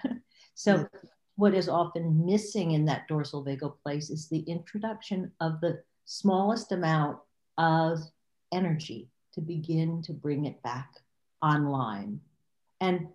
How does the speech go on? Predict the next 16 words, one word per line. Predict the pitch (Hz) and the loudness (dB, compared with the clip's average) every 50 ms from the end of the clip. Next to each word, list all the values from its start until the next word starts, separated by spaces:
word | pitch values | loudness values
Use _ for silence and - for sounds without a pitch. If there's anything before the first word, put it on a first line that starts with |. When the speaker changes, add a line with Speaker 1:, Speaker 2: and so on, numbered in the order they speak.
| _ _ - | _ _ -4
Speaker 1:
lots | 151 160 156 - - - - - | -2 -2 0 -2 -4 -6 -8 -6
and | 185 185 | -4 -2
lots | 175 160 151 156 156 - - | 0 0 -2 -2 -4 -8 -12
of | 156 156 - | -14 -14 -16
cues | - - - 160 156 151 147 147 147 139 - - | -16 -6 0 2 4 4 4 2 0 -2 -6 -8
of | - 156 | -10 -10
safety. | - - - 160 151 156 156 156 - - 143 139 131 | -10 -6 -2 0 0 0 0 -4 -6 -8 -6 -6 -6
So | 135 - - 165 160 156 - - _ _ _ _ _ _ _ _ _ _ _ - - | -4 -4 -2 -2 -2 -4 -6 -12 _ _ _ _ _ _ _ _ _ _ _ -6 -2
I | 160 | -2
can | 156 151 151 | 0 0 0
talk | 151 143 135 - | 0 0 0 0
about | 139 139 143 147 - - - - _ - - _ _ _ _ | 0 0 0 0 0 -2 -6 -16 _ -20 -20 _ _ _ _
all | - 185 196 196 | 6 8 8 10
my | 190 165 | 8 8
clients, | 156 156 165 143 143 147 - - | 6 4 0 0 0 -2 -4 -4
but | - 185 180 - - - | -2 -2 -2 -2 -6 -12